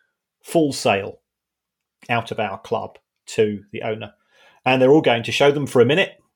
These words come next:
and they're still gonna support West Bromwich Albion because they all love the club, and it's a way of drawing attention. And it, and I would always say it doesn't matter what you do. Uh, I, th-, I think, I think it was the Southend United fans who,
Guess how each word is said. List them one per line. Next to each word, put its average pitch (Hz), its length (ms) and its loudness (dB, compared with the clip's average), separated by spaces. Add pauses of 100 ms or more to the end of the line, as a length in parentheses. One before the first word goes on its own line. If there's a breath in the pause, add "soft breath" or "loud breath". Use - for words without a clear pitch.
(580 soft breath)
and 123 400 2
they're 117 80 4
still 156 220 2
gonna 123 140 -4
support - 360 0
West 110 200 -2
Bromwich 110 260 -2
Albion 123 380 -2
because - 240 -16
they 110 100 -2
all 104 140 -2
love 101 160 -4
the 107 60 -14
club, 170 260 2 (560 soft breath)
and 135 420 0
it's 139 320 -4
a 120 60 2
way 117 680 0
of 110 440 0
drawing 104 460 -2
attention. 101 600 -14
And 113 140 -8
it, 117 140 -8
and 110 340 -12 (300 soft breath)
I 135 60 4
would 143 140 2
always 147 580 2
say 127 180 -4
it - 120 -16
doesn't 139 320 -4
matter 127 420 -4
what 120 400 -2
you 110 120 -6
do. 123 240 0 (240)
Uh, 113 40 -12
I, 110 320 -14
th-, - 80 -20
I - 40 -14
think, - 220 -14
I - 80 -10
think 285 160 -14
it 285 60 -14
was 226 100 -10
the 135 80 -10
Southend 117 400 -8
United 135 380 -8
fans 101 320 -10
who, 107 160 -8